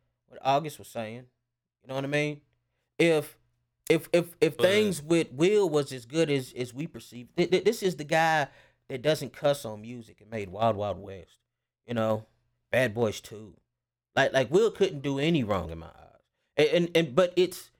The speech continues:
Speaker 1: it's probably just because of, of what limited info that Will is, is, is allowed me to have.
Speaker 2: Yeah.
Speaker 1: You know, I, I think that maybe Will and Jada probably had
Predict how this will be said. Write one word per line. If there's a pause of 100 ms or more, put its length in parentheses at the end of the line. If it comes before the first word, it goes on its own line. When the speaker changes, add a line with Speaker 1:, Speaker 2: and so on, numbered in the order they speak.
(120)
Speaker 1:
it's
probably
just
because
of, (300)
of
what
limited
info (240)
that
Will
is,
is,
is
allowed
me
to
have. (340)
Speaker 2:
Yeah. (220)
Speaker 1:
You
know,
I,
I
think
that (640)
maybe
Will
and
Jada
probably
had